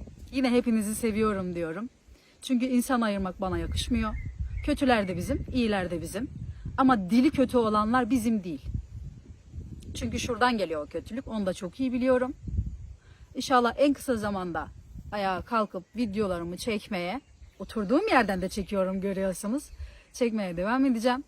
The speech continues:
Ee, hepinizin geçmiş olsun mesajları için çok çok çok teşekkür ediyorum.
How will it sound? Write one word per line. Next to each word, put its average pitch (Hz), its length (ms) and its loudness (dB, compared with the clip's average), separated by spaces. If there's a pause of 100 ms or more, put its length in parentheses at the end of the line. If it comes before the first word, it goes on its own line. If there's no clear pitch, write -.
(880)
Ee, 180 420 -2
hepinizin 247 560 2 (300)
geçmiş 254 340 2
olsun 214 300 -2
mesajları 214 580 0
için 185 300 -6
çok 240 220 -2
çok 196 200 -6
çok 175 200 -6
teşekkür 180 420 -6
ediyorum. 262 440 2